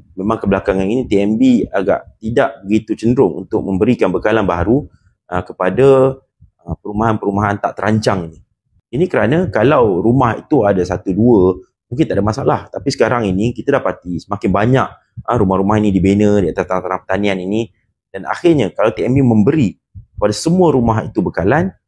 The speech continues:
ia akan menyebabkan overload. Jadi kaedah penyelesaian cuma satu. Perlu dibina satu pencawang untuk menampung keperluan penduduk di situ. Dan nak bina pencawang ini pula, diperlukan satu tapak. Jadi T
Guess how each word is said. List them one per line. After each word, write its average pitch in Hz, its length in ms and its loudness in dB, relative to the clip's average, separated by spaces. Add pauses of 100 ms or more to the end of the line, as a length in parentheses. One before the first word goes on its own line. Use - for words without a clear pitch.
(140)
ia 113 240 0
akan 113 240 -2
menyebabkan 113 800 0
overload. 120 480 2 (480)
Jadi 160 200 0
kaedah 147 240 2
penyelesaian 143 480 2
cuma 151 200 -2
satu. 139 360 -2 (360)
Perlu 127 240 2
dibina 101 400 0
satu 120 240 -6
pencawang 131 720 0
untuk - 240 -2
menampung 107 640 0
keperluan 95 640 -2
penduduk 101 560 0
di 127 160 -6
situ. 165 320 -2 (480)
Dan 123 240 0
nak 107 80 -2
bina 170 240 2
pencawang 120 400 0
ini 85 80 -4
pula, 123 240 0
diperlukan 147 400 0
satu 208 80 -12
tapak. - 480 -4 (640)
Jadi 135 160 2
T 151 80 -2